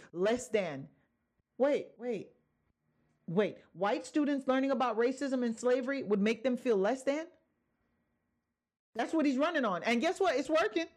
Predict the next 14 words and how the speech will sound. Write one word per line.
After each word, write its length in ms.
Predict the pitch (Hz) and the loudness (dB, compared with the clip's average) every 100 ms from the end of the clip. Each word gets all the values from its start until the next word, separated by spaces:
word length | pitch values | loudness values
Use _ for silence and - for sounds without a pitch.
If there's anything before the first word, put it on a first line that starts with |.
| - | 0
They've 240 | 240 247 | 0 2
got 160 | 269 214 | 2 2
a 80 | |
heavily 340 | 185 233 269 285 | 2 2 2 0
contested 500 | 294 277 302 302 269 | -2 0 -2 -2 -2
race 260 | 294 359 | -2 -2
on 160 | 202 151 | -4 -6
it. 100 | - - - | -8 -16 -16
That's 140 | - 330 | -8 -4
what 80 | 220 | -2
I'm 100 | 190 | -4
telling 440 | - 254 247 190 | -6 -2 -2 -2
you. 120 | 151 | -2
This, 440 | 147 247 302 - | 2 2 0 -6